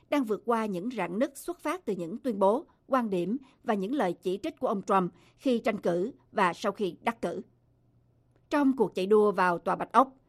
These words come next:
ông Trump từng khẳng định, "Chúng ta không thể tiếp tục để Trung Quốc cưỡng bức đất nước của mình", và cho rằng Trung Quốc là kẻ cắp lớn nhất trong lịch sử thế giới. Ngoài chỉ trích Trung Quốc về vấn đề thương mại,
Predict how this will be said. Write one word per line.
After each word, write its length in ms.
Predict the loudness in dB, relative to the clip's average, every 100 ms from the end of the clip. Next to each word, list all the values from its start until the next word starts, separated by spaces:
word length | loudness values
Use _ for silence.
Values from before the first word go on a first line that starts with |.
| _ _
ông 160 | 0 2
Trump 360 | 2 2 0
từng 180 | -2 -2
khẳng 200 | -4 0
định, 200 | 0 0 -6 _ _ _
"Chúng 160 | -2 0
ta 240 | 2 0
không 260 | 0 -2 -2
thể 140 | -2
tiếp 140 | -4 -2
tục 160 | -2 0
để 160 | -2
Trung 240 | -2 -2 -2
Quốc 140 | -4 -4
cưỡng 300 | -2 -2 0
bức 180 | -2 0
đất 160 | -2 2
nước 220 | 2 0
của 80 | -2
mình", 240 | 0 -2 -6 _ _ _ _
và 120 | -4 -2
cho 160 | 0
rằng 200 | 2 0 -4 _ _
Trung 180 | -2 2
Quốc 240 | 0 0
là 160 | -2 -2
kẻ 160 | -4 -6
cắp 260 | -6 -6
lớn 340 | -2 0 2 0
nhất 140 | 0 -2
trong 160 | -2 -2
lịch 100 | -4
sử 200 | -8 -6
thế 120 | -2
giới. 300 | 0 0 0 -6 _ _ _ _ _ _ _ _
Ngoài 320 | 0 2 2 0
chỉ 160 | -2
trích 200 | -4 -2
Trung 180 | -2 0
Quốc 160 | -2 -2
về 120 | -2
vấn 160 | 0
đề 160 | 0 -2
thương 220 | -2 0
mại, 260 | 0 -2